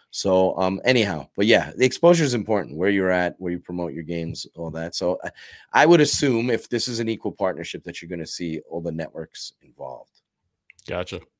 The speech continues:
Speaker 2: That's the smartest way to do this, for sure. If you wanna be successful, no doubt. All right, I think we'll answer some fan questions. I don't have any on the, the burner waiting on me. Guys, you got any questions at home? Brad, I see you watching.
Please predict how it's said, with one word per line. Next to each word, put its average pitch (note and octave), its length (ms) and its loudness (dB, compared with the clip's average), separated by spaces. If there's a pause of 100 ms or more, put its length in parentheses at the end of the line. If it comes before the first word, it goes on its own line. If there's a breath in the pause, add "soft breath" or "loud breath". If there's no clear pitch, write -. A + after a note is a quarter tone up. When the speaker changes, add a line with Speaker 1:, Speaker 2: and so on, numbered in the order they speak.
(200)
Speaker 2:
That's A#2+ 240 0
the C3 100 -4
smartest B2 480 4
way A2+ 140 4
to G#2 80 -2
do F#2+ 200 -2
this, G2 380 -10
for F#2+ 220 -10
sure. G2 400 -2
If F#2+ 80 -4
you A2+ 80 0
wanna A#2+ 140 2
be A#2 120 0
successful, - 720 -6 (580 soft breath)
no G2 220 0
doubt. F2+ 340 -4 (1400 soft breath)
All D#3 100 4
right, A#2 420 6
I A#2 80 2
think D#3 160 4
we'll F3+ 140 6
answer C#3 280 2
some A2+ 220 -4
fan B2+ 580 0
questions. G#2+ 720 -2
I A2 100 0
don't C3+ 200 2
have C#3+ 240 2
any D3+ 200 2
on C3+ 180 2
the, A2+ 300 2
the G2+ 120 -2
burner G#2+ 440 0
waiting G2+ 360 -2
on F#2+ 180 -4
me. G#2 160 -2
Guys, A#2+ 320 2
you A#2+ 60 -8
got B2+ 160 4
any C3 120 0
questions B2+ 480 0
at F#2+ 120 -2
home? B2 420 -2
Brad, A2 180 2
I A#2 60 -2
see A#2 200 -8
you A2+ 200 -2
watching. G#2+ 720 -4